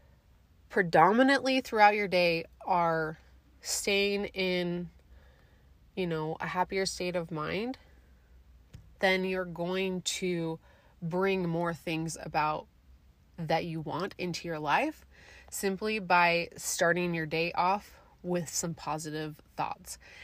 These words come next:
Now, you might wake up tomorrow and be like,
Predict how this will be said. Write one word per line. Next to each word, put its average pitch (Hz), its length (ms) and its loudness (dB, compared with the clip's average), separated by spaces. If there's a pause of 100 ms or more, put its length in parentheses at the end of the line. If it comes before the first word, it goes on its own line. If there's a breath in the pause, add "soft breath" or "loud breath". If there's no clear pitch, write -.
(160 loud breath)
Now, 202 280 8 (800 loud breath)
you 240 320 4
might 294 440 6
wake 208 240 4
up 226 120 4
tomorrow 190 320 4
and 185 80 0
be 180 80 2
like, 170 240 0